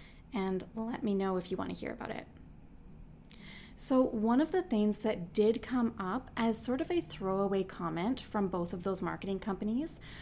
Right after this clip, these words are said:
was that my back of book blurbs could use some work. And it's something that I knew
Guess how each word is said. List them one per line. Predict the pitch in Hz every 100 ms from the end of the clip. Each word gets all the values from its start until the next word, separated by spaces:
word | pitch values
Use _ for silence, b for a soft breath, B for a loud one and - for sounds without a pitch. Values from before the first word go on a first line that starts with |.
| B
was | - 240
that | 240 226
my | 226 214
back | 185 202 -
of | 254
book | - 202 -
blurbs | 185 180 180 - -
could | - 185
use | 185 170
some | 180 165
work. | - - - - - - - - - - - - -
And | 254
it's | 269 -
something | 269 349 381
that |
I | 381
knew | 330 196 185 180 185 262 339